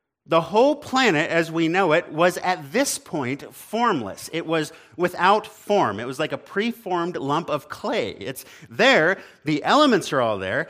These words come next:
It, they were created ex nihilo back in verse one, but it wasn't yet shaped.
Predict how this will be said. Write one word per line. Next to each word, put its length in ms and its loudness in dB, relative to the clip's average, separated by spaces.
It, 360 -6
they 120 0
were 120 -2
created 520 -2
ex 220 -6
nihilo 720 0
back 200 -4
in 120 -8
verse 300 -6
one, 300 -4
but 220 -2
it 100 -12
wasn't 300 -8
yet 180 -6
shaped. 720 -10